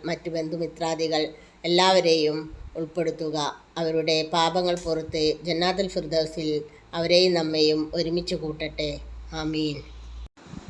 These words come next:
എല്ലാ വാതിലുകളും നമ്മുടെ മുന്നിൽ കൊട്ടിയടക്കുന്ന അവസരത്തിൽ നമുക്ക് ചൊല്ലി ദുആ ചെയ്യാൻ മുത്ത് റസൂൽ സല്ലല്ലാഹു അലൈഹി വസല്ലമ തങ്ങൾ പഠിപ്പിച്ച ഒരു ദുആയാണ് ഈ വീഡിയോയിലൂടെ നിങ്ങളുമായി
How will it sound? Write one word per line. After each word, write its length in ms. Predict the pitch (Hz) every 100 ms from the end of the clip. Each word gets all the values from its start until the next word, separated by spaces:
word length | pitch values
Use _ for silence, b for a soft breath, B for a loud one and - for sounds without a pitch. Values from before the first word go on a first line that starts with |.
| - - _ _ - 175
എല്ലാ 240 | 185 190 190 185
വാതിലുകളും 600 | 165 160 165 160 156 151 151 - - - -
നമ്മുടെ 300 | 185 196 202 185
മുന്നിൽ 260 | 170 160 165 -
കൊട്ടിയടക്കുന്ന 720 | 175 - 202 165 165 175 180 165
അവസരത്തിൽ 580 | 165 160 175 165 - 160 156 - - B -
നമുക്ക് 380 | 170 170 170 170 156 - -
ചൊല്ലി 240 | 180 196 180
ദുആ 180 | 175 175 180
ചെയ്യാൻ 360 | 180 160 156 160 - 180
മുത്ത് 240 | 175 220 190
റസൂൽ 300 | 170 180 165 170 -
സല്ലല്ലാഹു 420 | 180 185 190 190
അലൈഹി 140 | 180 165
വസല്ലമ 340 | - 175 170 170
തങ്ങൾ 260 | 160 160 160 160 -
പഠിപ്പിച്ച 460 | 170 170 175 170 165 160 - 175
ഒരു 120 | 175 170
ദുആയാണ് 600 | 175 190 180 160 160 160 160 - - - - 185
ഈ 40 | 208
വീഡിയോയിലൂടെ 640 | 180 165 165 160 160 147 151 151
നിങ്ങളുമായി 560 | 165 180 185 165 160